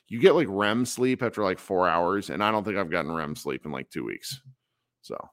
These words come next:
oh well. Mavs, uh, Mav stuff has, has, uh, prepared me for this.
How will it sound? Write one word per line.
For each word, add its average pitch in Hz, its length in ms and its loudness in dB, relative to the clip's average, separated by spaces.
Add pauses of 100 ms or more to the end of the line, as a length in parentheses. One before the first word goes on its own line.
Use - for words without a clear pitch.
(280)
oh 101 80 4
well. 82 240 0 (1040)
Mavs, 147 340 8
uh, 143 260 12
Mav 151 300 6
stuff 139 280 2
has, 131 220 -2
has, 123 280 2
uh, 117 300 6
prepared 107 520 -2
me 87 100 -4
for 80 120 -10
this. 73 320 -6